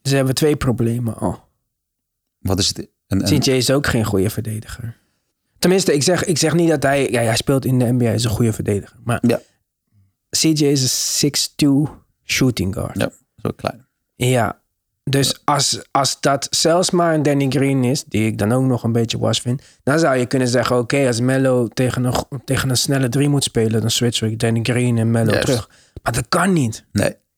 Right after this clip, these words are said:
Speaker 2: Nee.
Speaker 1: Dus je hebt C J en Melo om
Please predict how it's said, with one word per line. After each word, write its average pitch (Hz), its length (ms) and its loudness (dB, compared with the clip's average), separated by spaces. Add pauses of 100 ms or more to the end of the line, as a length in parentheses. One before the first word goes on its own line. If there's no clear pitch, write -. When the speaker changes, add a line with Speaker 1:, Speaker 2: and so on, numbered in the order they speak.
(440)
Speaker 2:
Nee. - 220 -6 (500)
Speaker 1:
Dus 139 180 0
je 147 60 2
hebt 147 220 0
C - 20 -2
J 175 300 2
en 160 400 2
Melo 147 340 2
om 131 240 0